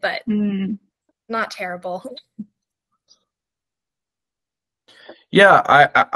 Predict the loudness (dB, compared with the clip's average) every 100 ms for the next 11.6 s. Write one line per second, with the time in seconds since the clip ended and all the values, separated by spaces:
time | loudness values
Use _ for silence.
0 | 2 2 0 -16 _ -2 0 2 0 -4
1 | -12 -16 -6 -4 -4 -6 -4 -4 -4 -2
2 | -2 -4 -12 -8 -4 -2 -2 -4 -4 -6
3 | -6 -6 -14 _ _ _ _ _ _ _
4 | _ _ _ _ _ -10 -8 -4 -4 -4
5 | -4 0 0 0 -4 -6 -10 -20 _ _
6 | _ _ _ _ _ _ _ _ _ _
7 | _ -6 -2 -2 -4 -10 -18 -18 -20 -20
8 | _ _ _ _ _ _ 0 4 6 4
9 | 0 -2 -4 -2 -2 -2 -4 -8 -8 -8
10 | -8 -10 -16 _ _ _ _ -8 -4 -2
11 | -4 -4 -6 0 0 -2